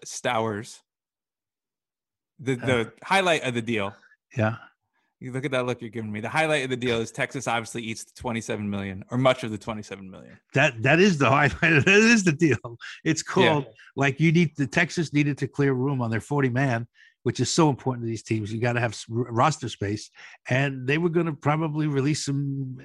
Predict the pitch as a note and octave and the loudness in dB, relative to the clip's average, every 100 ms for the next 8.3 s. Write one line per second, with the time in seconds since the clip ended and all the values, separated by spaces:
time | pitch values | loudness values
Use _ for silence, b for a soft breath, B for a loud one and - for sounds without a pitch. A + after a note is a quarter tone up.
0 | C3 B2+ - D3+ C#3+ C#3 B2+ C3 C3 B2+ | -10 -6 0 2 2 0 -4 -6 -6 -4
1 | C3 B2 - C3+ C3+ B2 C3 D3 E3+ F#3 | -4 -6 -4 -2 -2 -2 -2 -2 0 0
2 | D3 C#3 D3 C#3 C3+ C3+ C#3+ - C3 C3 | 0 0 -2 -2 -4 -2 -4 -4 -6 -6
3 | B2+ B2 - A#2+ A#2+ A#2 - B2+ A2+ G2+ | -6 -6 -6 -8 -4 -4 -2 -6 -6 -10
4 | A2 A2 C3 - B B B A#2+ C3 C3 | -8 -8 -8 -12 B B B -2 0 -2
5 | C3 C3+ C#3 B2 C3 B2 A#2+ B2+ C3 B2 | -4 -4 -4 -6 -8 -10 -10 -8 -6 -2
6 | C3+ B2 B2+ B2+ B2+ B2+ B2+ D3 C3 C3 | -2 -2 -6 -6 -6 -8 -6 -6 -4 -2
7 | C3 B2+ B2+ A2+ C3+ - B2 B2 - - | -2 -4 -4 -4 -4 -4 -8 -8 -10 -2
8 | A#2 A2 | -2 -2